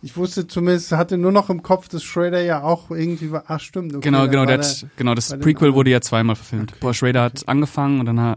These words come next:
Speaker 2: wollte
Speaker 1: Mhm.
Speaker 2: er seine eigene Version machen, haben sie ihn rausgeworfen, haben
Speaker 1: Ah, ja, okay.
Speaker 2: Rennie Harlin den Film zu Ende drehen lassen und dann durfte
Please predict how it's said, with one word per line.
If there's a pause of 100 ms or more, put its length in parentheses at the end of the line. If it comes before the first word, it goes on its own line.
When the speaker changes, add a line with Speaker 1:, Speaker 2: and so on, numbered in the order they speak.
Speaker 2:
wollte
Speaker 1:
Mhm.
Speaker 2:
er
seine
eigene
Version
machen,
haben
sie
ihn
rausgeworfen,
haben
Speaker 1:
Ah,
ja,
okay.
Speaker 2:
Rennie
Harlin
den
Film
zu
Ende
drehen
lassen
und
dann
durfte